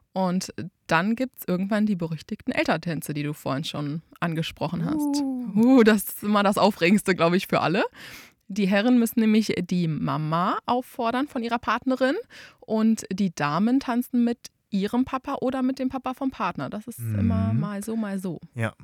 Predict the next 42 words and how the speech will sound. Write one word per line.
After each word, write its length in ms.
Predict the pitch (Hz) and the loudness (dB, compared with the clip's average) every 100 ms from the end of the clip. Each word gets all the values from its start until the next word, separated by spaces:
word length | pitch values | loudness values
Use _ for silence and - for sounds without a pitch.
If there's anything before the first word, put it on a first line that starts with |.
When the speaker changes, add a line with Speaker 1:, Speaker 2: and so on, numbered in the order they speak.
| - | 0
Speaker 2:
manchmal 400 | 120 113 120 113 | 2 4 4 4
so, 100 | 117 | 4
mal 180 | 110 107 | 2 2
so. 80 | 156 | -2
Ich 100 | - | 0
kenn 140 | 127 | 0
es 120 | 123 | 2
mit 120 | 117 | 0
dem 100 | 117 | 0
eigenen 240 | 107 160 170 | 0 0 0
Papa, 300 | 170 160 151 | -2 -2 -2
aber 360 | 117 113 110 | 0 2 2
manchmal 320 | 110 107 120 101 | 2 0 -2 -4
geht 140 | 101 | -4
es 100 | 98 | -2
ja 80 | 104 | -2
nicht 160 | 98 92 | -2 -2
auf 220 | 113 113 | -2 0
und 60 | 104 | 0
dann 120 | 101 | 0
fülle 200 | - 101 | 0 0
ich 100 | 101 | 0
einfach 160 | 98 | -2
die, 120 | - 98 | -2 -2
oder 180 | 90 87 | -4 -2
füllen 220 | - 101 | 2 4
Speaker 1:
Genau. 80 | 98 | 4
Speaker 2:
wir 80 | 104 | 2
die 100 | 98 | 2
Fläche 260 | 104 95 | 0 0
mit 200 | 101 - | -2 -2
dem 200 | 95 92 - - - - - | -4 -4 -8 -16 -18 -12 2
anderen 300 | 120 110 104 | 4 4 2
Papa, 220 | 110 101 | 0 0
damit 300 | 95 101 - | 0 -2 -2
man 160 | 95 | -2
es 160 | 92 - | -2 -4
auch 60 | 98 | -6
ein 60 | |
bisschen 220 | 101 95 | -4 -6
crossover-mäßig, 880 | - 107 - 104 98 98 95 101 - - - - - - _ | -4 -4 -4 -4 0 0 -2 -8 -10 -20 -20 -20 -20 -20 _
äh, 280 | 113 98 | -6 -4